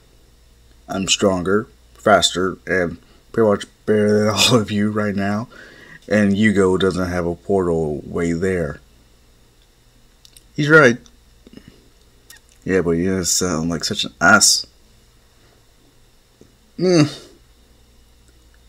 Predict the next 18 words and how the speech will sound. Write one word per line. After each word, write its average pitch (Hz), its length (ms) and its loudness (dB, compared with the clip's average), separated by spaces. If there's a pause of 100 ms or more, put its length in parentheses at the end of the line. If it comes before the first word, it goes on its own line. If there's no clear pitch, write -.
(540)
It's - 140 -8
called 127 540 4
being 113 300 6
truthful. 78 600 -4 (1200)
The - 80 -14
truth 143 240 4
shall 120 240 6
set 107 340 0
you 98 100 -2
free. 80 360 -4
No, 104 240 2
you 101 160 0
just 101 160 0
want 85 180 -2
to 82 60 -4
be 82 160 -2
a 87 60 -2
jerk. - 440 -10